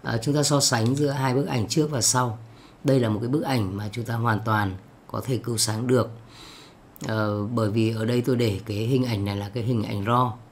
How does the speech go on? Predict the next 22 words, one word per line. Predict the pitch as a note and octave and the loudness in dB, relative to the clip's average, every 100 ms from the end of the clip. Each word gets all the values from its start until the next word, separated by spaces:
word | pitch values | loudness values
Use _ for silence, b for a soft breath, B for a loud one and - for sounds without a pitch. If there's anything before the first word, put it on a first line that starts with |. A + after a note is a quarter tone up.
| - - | -20 -18
Ờ, | C3 A#2 A2+ A2+ A#2 | -10 -8 -6 -6 -2
bức | C#3 | -2
ảnh, | C#3 A2 F#2+ | 0 -2 -4
à, | G2 A2 | -6 -6
nó | G#2+ A2+ | -4 -4
sẽ | - B2+ C3+ | -4 -4 -6
có | B2+ | 0
đuôi | C#3 C#3 B2 | 4 6 4
là | G#2+ G#2 A#2 B2 | 0 -2 -4 -2
R | A2+ G#2+ G2+ G#2 G#2 | 0 0 0 -4 -4
C | - B2 A#2+ | 0 0 0
R | G#2+ | 0
hai | B2 C3 B2+ | 2 2 2
đấy. | C3 C3 B B B B | 0 -4 B B B B
Thì | B2+ | -2
cái | A2 D3 | 0 2
bức | D3 | 2
ảnh | D3+ A2+ | 2 2
này | G#2+ | 2
tôi | C#3 B2+ | 0 0
sẽ, | B2 B2 C3+ | -2 -4 -4
à, | C#3 C3 B2+ | -2 0 0